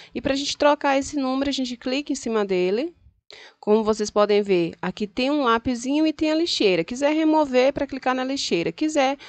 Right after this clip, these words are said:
trocar sem remover, é só clicar no lápis, clica no lápis.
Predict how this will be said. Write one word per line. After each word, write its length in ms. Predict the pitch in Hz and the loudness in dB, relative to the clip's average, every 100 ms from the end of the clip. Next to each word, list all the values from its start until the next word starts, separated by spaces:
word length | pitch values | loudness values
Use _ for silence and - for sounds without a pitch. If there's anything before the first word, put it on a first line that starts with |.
| - | -16
trocar 600 | - 254 254 247 226 220 214 | 2 2 4 4 4 4 0
sem 280 | - 277 | -2 0
remover, 640 | 294 269 220 220 254 240 208 _ - | 0 2 0 2 2 0 -2 _ -8
é 100 | 220 | -6
só 200 | - 269 | 0 0
clicar 340 | 302 294 214 | 0 -2 -2
no 120 | 208 226 | 0 0
lápis, 500 | 214 202 214 269 - | 2 2 0 -6 -6
clica 300 | 220 214 208 | -4 -2 -2
no 120 | 220 | 0
lápis. 580 | 208 202 220 - - | 0 0 -2 -8 -12